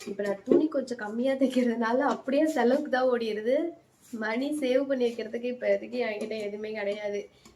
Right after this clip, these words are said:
தீனா மட்டும்தான் எனக்கு அப்பப்ப ஹெல்ப் பண்ணிட்டு இருக்கா. So, இப்ப இந்த வீடியோல இருக்கிறதுமே வந்துட்டு, இந்த உண்டியல்ல இருக்கிறதுமே வந்துட்டு எதுக்காக அப்படின்னா, எங்களுக்கு ஒரு எமர்ஜென்சி, சுத்தமா என்கிட்ட காசே இல்ல அப்படின்ற பட்சத்துல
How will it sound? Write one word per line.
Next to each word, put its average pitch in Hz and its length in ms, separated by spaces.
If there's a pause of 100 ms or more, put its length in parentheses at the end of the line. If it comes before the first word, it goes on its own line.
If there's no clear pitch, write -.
(240)
தீனா 240 300
மட்டும்தான் 226 520
எனக்கு 196 420
அப்பப்ப 202 500
ஹெல்ப் 220 200
பண்ணிட்டு 196 340
இருக்கா. 190 240 (440)
So, - 180
இப்ப 208 220
இந்த 220 200
வீடியோல 254 460
இருக்கிறதுமே 214 600
வந்துட்டு, 220 360 (680)
இந்த 226 220
உண்டியல்ல 247 360
இருக்கிறதுமே 220 520
வந்துட்டு 214 320 (1160)
எதுக்காக 262 400
அப்படின்னா, 214 320 (720)
எங்களுக்கு 254 680
ஒரு 240 120
எமர்ஜென்சி, 262 1000
சுத்தமா 254 400
என்கிட்ட 240 320
காசே 240 460
இல்ல 233 440
அப்படின்ற 214 400
பட்சத்துல 220 440